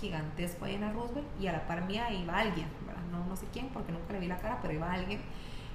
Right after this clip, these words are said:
Y yo le dije, "A la gran, ¿cómo hará ese árbol para pagar ese local? Ha de ser carísimo". Entonces la persona que iba a la par mía me dijo, "Si Dios no deja ni a las plantas ni a los,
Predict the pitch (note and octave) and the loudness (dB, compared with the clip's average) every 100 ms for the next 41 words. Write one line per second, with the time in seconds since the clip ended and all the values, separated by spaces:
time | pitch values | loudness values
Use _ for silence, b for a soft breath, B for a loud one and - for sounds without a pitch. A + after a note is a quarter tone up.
0 | - F#3+ F#3+ F3+ F3+ F#3+ - G3+ G3 - | 0 4 6 6 2 0 2 0 2 0
1 | A3 A#3 G3 F3+ G3+ G#3+ A3+ A#3+ A#3 A#3 | 0 2 2 2 0 0 -2 0 0 0
2 | A#3 A#3+ C4 C#4 A#3+ A#3 F3 F3 G3 - | 0 0 0 2 2 2 2 2 0 0
3 | A#3 - - D4 D4 G#3+ F#3 G3 G#3 A3 | 0 -2 0 2 4 4 4 2 2 0
4 | A3 A3 A3+ F4+ - G#3+ E3+ D3+ D#3 - | 2 2 4 4 2 0 0 0 -2 -4
5 | B B B B - G#3 G#3+ F#3+ F3+ F#3+ | B B B B 6 6 8 4 2 2
6 | G3+ G#3 G3+ F3+ F#3+ F#3+ A3 B3 D#3 D3+ | 2 2 2 2 0 0 0 2 2 0
7 | D#3 - E3 D#3+ D#3 D3+ D#3+ B B - | 0 0 0 2 2 0 -2 B B -2
8 | G#3+ G3 F#3 F#3 G#3 G#3 G#3+ G#3+ A3 A3 | 2 4 4 2 2 2 2 2 0 2
9 | F3 D#3+ F3 F3 G3+ G3+ G#3 A3 A#3 - | 0 0 0 0 0 2 2 2 0 -2